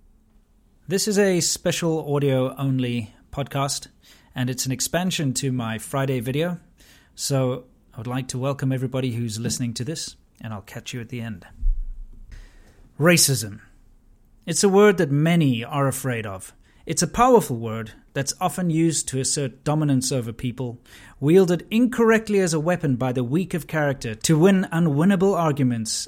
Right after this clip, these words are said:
and to besmirch the character of people they dislike or are afraid of. Let's get one thing straight.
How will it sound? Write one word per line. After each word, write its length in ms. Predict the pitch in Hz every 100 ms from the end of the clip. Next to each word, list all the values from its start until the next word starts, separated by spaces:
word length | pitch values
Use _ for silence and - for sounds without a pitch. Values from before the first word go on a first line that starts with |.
| -
and 140 | 135
to 80 | 131
besmirch 640 | 117 123 - 170 185 - -
the 100 | -
character 380 | 151 147 143
of 100 | 131
people 280 | - 147 143
they 120 | 127
dislike 720 | 117 139 - 143 139 110 - - - _ _ -
or 380 | - 139 135 135
are 160 | 143 131
afraid 460 | 110 - 143 131 120
of. 320 | 95 101 - _ _ _ _ _ _ _ -
Let's 240 | 208 226
get 200 | 247 240
one 220 | 196 196
thing 220 | 170 175 151
straight. 540 | - - 101 92